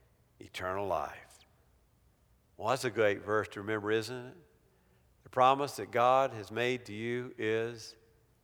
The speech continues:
forever life. Every time you stand beside a graveside, you remember these words, "This is the promise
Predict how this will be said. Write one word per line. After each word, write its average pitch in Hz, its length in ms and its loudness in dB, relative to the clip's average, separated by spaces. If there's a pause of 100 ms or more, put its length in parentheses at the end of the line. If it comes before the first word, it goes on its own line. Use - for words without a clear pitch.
(180)
forever 113 640 -4 (100)
life. 87 280 -4
Every 135 260 0
time 139 320 -2
you 135 140 -6
stand 123 380 -4
beside 117 440 -2
a 131 80 -10
graveside, 104 720 0 (300)
you 113 180 -2
remember 107 400 -2
these 143 460 -4
words, 90 600 -4 (720)
"This 135 260 0
is 156 100 -8
the 156 100 -4
promise 139 680 2